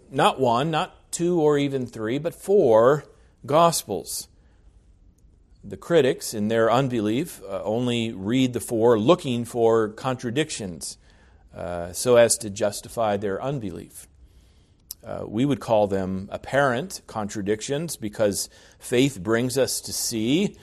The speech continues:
the overwhelming, wonderful agreement within the four Gospels. Uh, the law of God says that everything must be established by two or three witnesses, but we have four.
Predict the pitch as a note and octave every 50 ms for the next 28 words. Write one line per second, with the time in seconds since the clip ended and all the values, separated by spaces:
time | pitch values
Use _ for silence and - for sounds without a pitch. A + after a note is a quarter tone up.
0 | - - - - _ - G2+ G#2+ A2+ A#2+ B2+ B2+ B2 A#2+ A#2+ A2+ B2 B2 C#3+ E3+
1 | D#3+ D#3+ D3 A#2 A2 A#2 A#2+ C3 D#3 E3 C#3+ - - G#2 A#2+ D3+ E3+ D#3+ C#3 B2
2 | G#2 - A2+ G2 G2+ A#2 B2+ C#3+ - B2+ A#2+ A2 B2 C3+ E3+ G3+ F3+ - G#2 G2
3 | G#2+ B2 D#3+ - - - - _ _ - - - _ _ _ _ _ - A#2 A#2
4 | - - C3+ B2+ B2+ B2+ - - B2 A#2+ A2+ A#2 B2+ C3 C3+ C#3 C3+ - - -
5 | G#2+ G#2 G2 - - - - _ _ _ _ _ _ _ _ _ _ _ _ _
6 | _ _ - - G2+ F2+ F#2+ F#2+ G2 G#2 A2 A#2 A#2+ A2 A2 A#2 B2 B2+ B2+ B2
7 | - - E3+ D#3+ B2+ G#2+ F2+ F#2 G2 F#2+ G2 G#2+ A#2 A#2+ A#2 B2 B2 A#2 A#2 A#2
8 | A2+ A2+ - B2 A2 G#2+ - - - A2+ A2 A2+ A#2 A2 A2 - - - C3+ B2+
9 | C#3 C#3 A#2 G#2 G2+ G2+ - - - G2 A2+ A2 G#2+ G#2+ G#2 G2+ - - - -
10 | _ - - - F3 D#3+ D3+ D#3 C3+ C#3 B2+ B2+ A#2+ - - C3 C3 C3 C3 B2+
11 | C#3+ E3 B2 G#2+ G#2+ G2+ - - G2 G2 A#2 D3+ D#3 C#3 - - _ _ _ _
12 | _ _ _ _ _ _ _ _ _ _ - B2+ B2+ B2+ D3 D#3+ C#3+ C3+ A#2+ -
13 | - - E3+ D3 A#2 F2 C2 - -